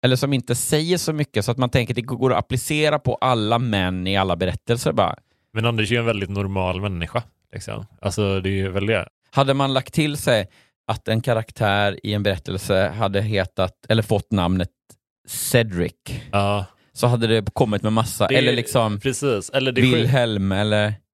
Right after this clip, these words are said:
Speaker 2: Det sjuka är liksom att det finns ju ändå så här, Breivik heter ju Anders i förnamn.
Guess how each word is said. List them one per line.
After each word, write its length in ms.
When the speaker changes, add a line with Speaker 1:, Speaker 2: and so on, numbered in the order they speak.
Speaker 2:
Det 140
sjuka 480
är 40
liksom 360
att 160
det 80
finns 420
ju 40
ändå 220
så 100
här, 180
Breivik 760
heter 360
ju 80
Anders 400
i 40
förnamn. 600